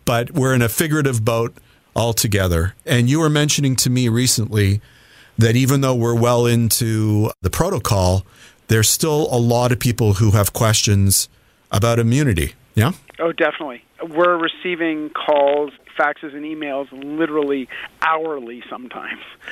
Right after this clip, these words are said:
Speaker 1: Wow.
Speaker 2: about it.
Speaker 1: So how are you dealing with it at work? Do you have somebody who's dedicated to answer those questions, or?
Speaker 2: We have our regular customer service team will answer any question health-related that we can. If it's something that's out of our realm of expertise,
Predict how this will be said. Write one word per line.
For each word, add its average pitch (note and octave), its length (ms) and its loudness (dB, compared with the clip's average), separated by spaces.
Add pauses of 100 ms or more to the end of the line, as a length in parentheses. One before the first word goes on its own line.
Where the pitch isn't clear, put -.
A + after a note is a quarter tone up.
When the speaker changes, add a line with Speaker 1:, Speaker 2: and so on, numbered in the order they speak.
(140)
Speaker 1:
Wow. G#2+ 220 2
Speaker 2:
about F2+ 120 -4
it. - 80 -18 (360)
Speaker 1:
So E3+ 160 0
how G#3+ 120 -4
are D#4+ 100 -6
you B3+ 140 -6
dealing F#3 320 -2
with G#2+ 120 0
it F#2+ 240 -2
at G#2+ 120 0
work? F#2+ 340 0
Do - 80 -2
you C3+ 80 2
have D3 140 0
somebody C#3+ 260 0
who's C3 100 0
dedicated C3+ 440 -2
to C3+ 80 -2
answer C3+ 240 0
those C3+ 200 -2
questions, F3+ 560 -2
or? G#2 300 -2 (680)
Speaker 2:
We A3+ 460 -2
have B3+ 300 -2
our E3 200 0
regular F3 420 -2
customer G#3 360 -6
service F#3 300 -4 (160)
team G3 260 -2
will C#3 180 -2
answer D3 480 -2
any F#3 280 -4
question E3+ 600 -2
health-related D#3 1160 0
that B2+ 140 -4
we C3+ 100 -10
can. D#3+ 560 -4 (320)
If C#3+ 160 -2
it's D#3 180 -4
something E3+ 300 -2
that's D3 300 -4
out D#3 180 0
of D#3 100 -2
our D3+ 140 0
realm D3 240 -4
of C#3+ 100 -6
expertise, D#3 720 -4